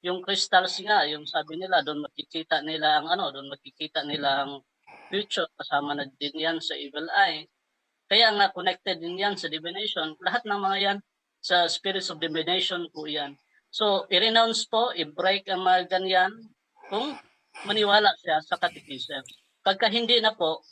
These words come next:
wag nyo na po. Hayaan nyo na lang po kung ayaw nyo talaga. Tapos kung meron kay-, meron tayong solusyon yan, bigyan natin sila ng pagkain na meron exorcism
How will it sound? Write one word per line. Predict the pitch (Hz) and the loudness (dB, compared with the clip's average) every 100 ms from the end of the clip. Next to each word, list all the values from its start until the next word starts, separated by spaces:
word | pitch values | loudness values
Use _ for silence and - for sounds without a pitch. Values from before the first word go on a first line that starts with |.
| - | -4
wag | 180 180 | -2 -2
nyo | 202 | -2
na | 214 | -2
po. | 214 196 - _ _ | -2 -8 -10 _ _
Hayaan | - 180 202 202 | -4 2 2 2
nyo | 185 180 | 0 -4
na | 165 | -2
lang | 160 147 147 | -2 -2 -12
po | 139 - | -14 -10
kung | 175 | -2
ayaw | 190 208 185 | 2 2 0
nyo | 160 147 | -4 -6
talaga. | 139 135 135 139 - _ _ _ _ | -8 -8 -8 -10 -10 _ _ _ _
Tapos | 185 190 185 | 0 0 -4
kung | 180 180 | -6 0
meron | 190 190 190 | 4 4 2
kay-, | 190 190 | 0 0
meron | 175 180 208 | 2 2 2
tayong | 208 196 196 | 0 -2 -2
solusyon | - 196 208 226 220 | -4 -4 -4 -2 -2
yan, | 190 165 175 - _ _ | 0 0 0 -10 _ _
bigyan | 156 165 180 185 | -10 -2 2 4
natin | 185 185 | 4 2
sila | 180 185 170 175 | -8 -6 -4 -4
ng | 175 | -4
pagkain | 185 170 196 175 | -6 -2 0 0
na | 170 | -4
meron | 165 160 165 | -6 -8 -8
exorcism | 151 - 156 170 - 175 180 | -14 -12 -8 -4 -2 -2 -4